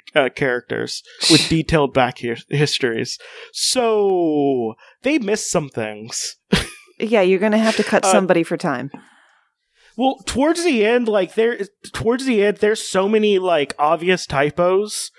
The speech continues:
Speaker 1: Like, I think one time they, like, flipped a, flipped a, um, paragraph. Like, the second half of the paragraph was before the first half,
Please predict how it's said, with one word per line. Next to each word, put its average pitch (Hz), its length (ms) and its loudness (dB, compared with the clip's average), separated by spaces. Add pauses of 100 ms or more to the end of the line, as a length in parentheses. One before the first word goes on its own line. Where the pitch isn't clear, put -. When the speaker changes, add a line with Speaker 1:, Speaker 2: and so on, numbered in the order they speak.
(320)
Speaker 1:
Like, 190 160 0
I 170 80 0
think 233 240 2
one 170 300 0
time 214 540 0 (220)
they, 196 220 0
like, 180 300 -2 (520)
flipped - 760 -4
a, 139 320 4 (1000)
flipped 180 280 -2
a, 147 220 4
um, 120 320 -4 (480)
paragraph. 185 840 0 (380)
Like, 165 240 0
the 151 80 2
second 175 380 0
half 175 160 0
of - 20 -6
the 180 80 -2
paragraph 175 500 0
was 151 160 -2
before 151 420 -2
the 143 60 -6
first 131 380 -4
half, 180 340 0